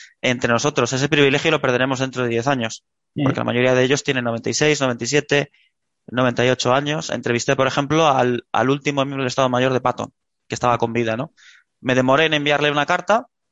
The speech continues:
Speaker 1: y en, en ese tiempo de demora, porque estaba ocupado con otras cosas, el veterano falleció. Afortunadamente, pues me envió todas sus memorias, me envió fragmentos de, de, de informes que él había escrito para,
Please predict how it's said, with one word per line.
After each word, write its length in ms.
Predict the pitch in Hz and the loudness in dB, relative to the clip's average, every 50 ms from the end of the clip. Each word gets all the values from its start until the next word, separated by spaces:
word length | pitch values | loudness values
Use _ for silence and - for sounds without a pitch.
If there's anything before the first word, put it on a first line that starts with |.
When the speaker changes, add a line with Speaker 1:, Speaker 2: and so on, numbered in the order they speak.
| _ _ | _ _
Speaker 1:
y 300 | - 123 120 - - _ _ _ _ _ _ _ _ - | -10 -10 -10 -10 -12 _ _ _ _ _ _ _ _ -8
en, 160 | 117 123 123 | -6 -4 -2
en 140 | - 113 139 | -2 -2 -2
ese 140 | 139 147 | -2 0
tiempo 260 | 139 - 156 147 151 151 | 0 0 0 2 2 2
de 80 | 143 | 2
demora, 220 | 143 147 156 151 139 | 2 2 2 0 0
porque 200 | 135 127 - 117 | -2 -4 -4 -6
estaba 220 | - - 143 135 | -4 -2 -2 0
ocupado 400 | 135 139 143 139 147 143 143 139 | 0 0 0 2 2 4 4 4
con 120 | 139 135 | 2 2
otras 200 | 131 127 131 127 | 0 0 -4 -4
cosas, 380 | - - 135 135 143 143 - - _ _ _ _ _ _ _ | -4 -4 -4 -2 -4 -4 -4 -8 _ _ _ _ _ _ _
el 180 | - 120 127 123 | 0 0 2 2
veterano 380 | 123 120 117 131 123 123 120 | 2 2 2 0 -2 -2 -2
falleció. 420 | 113 - 117 101 - - - - _ _ _ _ _ _ _ _ _ _ _ _ _ _ _ | -4 -4 -4 -6 -6 -8 -12 -16 _ _ _ _ _ _ _ _ _ _ _ _ _ _ _
Afortunadamente, 680 | - - 127 127 123 135 135 139 135 135 143 139 139 143 | -6 -4 -2 0 2 2 2 2 2 2 2 0 0 0
pues 140 | 135 123 127 | 0 0 0
me 120 | 131 127 | -2 -2
envió 200 | 120 120 127 131 | 0 0 0 2
todas 200 | - 139 135 127 | 2 2 2 0
sus 100 | 135 131 | 0 0
memorias, 400 | 147 143 156 165 165 170 170 143 | -2 0 0 0 0 0 0 0
me 100 | 139 127 | -2 -4
envió 480 | 127 123 120 131 131 127 127 127 123 _ _ _ _ - - - - - - - _ _ | -4 -2 0 0 2 2 2 0 -2 _ _ _ _ -20 -20 -20 -20 -20 -20 -20 _ _
fragmentos 840 | - 143 123 - 131 127 139 143 143 143 - 143 139 135 131 131 135 | -4 -2 0 0 -2 0 0 -2 -4 -2 -2 -2 0 0 0 -2 -2
de, 360 | 135 139 135 131 131 127 127 | -2 0 0 0 0 -2 -4
de, 360 | 123 120 127 123 120 120 123 | -4 -4 -4 -4 -2 -2 -2
de 80 | 123 127 | 0 0
informes 400 | 131 - 143 143 139 139 131 - | 0 0 0 0 0 0 0 0
que 60 | - | 2
él 60 | 143 | 2
había 180 | 139 135 139 135 | 2 4 2 2
escrito 360 | 127 - - 147 139 - 135 | 0 0 -2 -2 -2 -2 -2
para, 200 | 131 131 127 127 | -2 -2 -2 -2